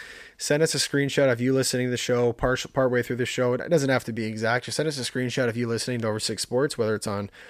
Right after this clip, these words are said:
uh, Apple Podcasts, whether it's on Spotify. Send the screenshot to us. You can, uh, tweet it to us at Over Six Sports.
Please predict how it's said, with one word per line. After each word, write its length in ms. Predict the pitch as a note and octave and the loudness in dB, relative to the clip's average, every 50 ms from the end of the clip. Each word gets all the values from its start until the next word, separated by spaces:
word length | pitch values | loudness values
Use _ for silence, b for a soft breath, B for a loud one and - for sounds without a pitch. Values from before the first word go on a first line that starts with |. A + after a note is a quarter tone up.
| B B B B B | B B B B B
uh, 320 | - G#2 G#2 G2+ G2 G2 - | -2 0 2 2 2 2 2
Apple 240 | - A2+ A#2 - | 2 2 0 0
Podcasts, 540 | B2 B2 B2+ A2+ A2+ - - A#2 A#2 G#2+ - | 0 2 2 2 2 2 2 2 2 2 0
whether 100 | G#2 G2+ | -2 -4
it's 100 | G2 - | -4 -4
on 120 | G#2 G2+ F#2+ | -4 -4 -4
Spotify. 560 | - - A#2+ A2+ A#2 A#2 - A#2+ A#2 A2+ A2 b b b b | -2 -2 0 0 0 0 0 0 0 0 -2 b b b b
Send 300 | b - - C3 B2+ C3+ | b -4 -2 -2 0 0
the 60 | B2 | -2
screenshot 580 | - - B2+ B2 B2 A#2+ - - B2 A2+ A2 - | -2 0 0 0 0 0 0 2 2 2 0 0
to 180 | - B2+ B2+ B2 | -2 -2 0 2
us. 200 | B2 A#2+ - - | 2 0 0 -4
You 60 | A#2+ | -6
can, 260 | A2 - A2+ G#2 G#2 | -4 -4 -4 -4 -2
uh, 140 | G#2 G2+ F#2+ | -2 -4 -4
tweet 240 | - - - C3 B2+ | -4 -2 -2 0 0
it 120 | B2 G#2+ | 0 -2
to 140 | - - B2 | -2 -2 -2
us 140 | A#2+ A2 - - | 0 -2 -2 -2
at 240 | - G#2+ A2 - - _ _ - | 0 0 0 0 -2 _ _ -2
Over 180 | A#2 A#2 A#2 A2 | -2 -2 0 -2
Six 220 | - - - - | -4 -4 -4 -4
Sports. 420 | - - G3 G3 E3+ C#3+ - - | 0 2 4 4 4 2 -2 -4